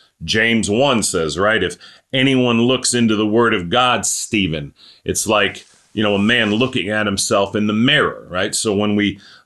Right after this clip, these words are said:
read the Scriptures, the Scriptures,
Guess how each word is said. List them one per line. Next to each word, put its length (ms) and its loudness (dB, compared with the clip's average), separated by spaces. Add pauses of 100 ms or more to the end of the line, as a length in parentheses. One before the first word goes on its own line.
(100)
read 640 0
the 80 0
Scriptures, 840 -4 (360)
the 60 -6
Scriptures, 800 -2